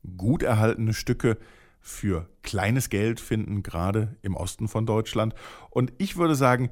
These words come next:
während, äh, der Internetrecherche, da bietet es sich an, einfach nochmal in die letzten Folgen von Living is Easy reinzuhören.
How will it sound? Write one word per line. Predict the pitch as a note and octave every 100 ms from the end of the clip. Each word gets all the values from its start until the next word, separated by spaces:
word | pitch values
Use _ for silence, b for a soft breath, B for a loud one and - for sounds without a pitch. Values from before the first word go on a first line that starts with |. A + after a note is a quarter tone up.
| B
während, | F2+ F#2 F3 G#3+ D#3+ A#2 - -
äh, | A2 G#2 F#2+ F2
der | F#2 G#2
Internetrecherche, | A#2+ B2+ A#2+ G2 G#2+ A2 G#2 - G2
da | A2
bietet | C#3 C3+ G#2+
es | G2
sich | G#2 -
an, | G#2 G2
einfach | F#2+ G2+ F#2+
nochmal | F2+ F2+ F#2 F2 F2
in | G2 F#2+
die | F2+ F2+ E2 -
letzten | F2 - - F2
Folgen | - F2+ E2+ F2
von | - F2
Living | E2+ E2+ E2+
is | D#2+ E2+
Easy | C3 C3+ B2+ A2 -
reinzuhören. | F#2 G2+ G2+ - F#2+ G2 F#2